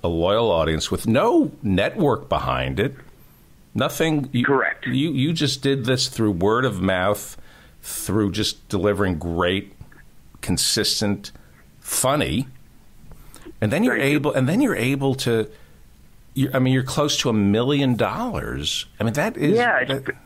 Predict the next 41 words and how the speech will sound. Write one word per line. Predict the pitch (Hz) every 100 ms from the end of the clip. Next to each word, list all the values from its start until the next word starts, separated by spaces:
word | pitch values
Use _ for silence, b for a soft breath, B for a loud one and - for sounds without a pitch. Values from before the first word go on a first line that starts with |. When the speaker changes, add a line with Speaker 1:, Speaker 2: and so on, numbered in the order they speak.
| -
Speaker 1:
right. | 180 143 - - - - - - - - - - -
Speaker 2:
It's | 294
pretty | - 277
neat. | 254 143 -
I'm, | 156 151
I'm, | 160 151
I'm, | 143 156 -
I'm | 156
thrilled, | 147 170 127 - -
and, | 98 104
uh, | 107 104 95 - -
Speaker 1:
How | 196
Speaker 2:
and, | 415
Speaker 1:
bad? | 269 208
Speaker 2:
yeah, | 254
we | 175
did, | 214 285
we, | 147
Speaker 1:
How | 165 214
bad | 208 190
do | 156
you | 139
Speaker 2:
go | 143
Speaker 1:
feel | 107
Speaker 2:
ahead. | 110 120
Speaker 1:
that, | -
that | 110 113
you | 107
keep | - 143 139
it | 104
all | 76 73
and | 78
don't | 87 82
give | - 107
it | -
to | -
the? | 62 58 - b b b b b
That's | - -
an | -
Speaker 2:
I | 139
Speaker 1:
easy | 127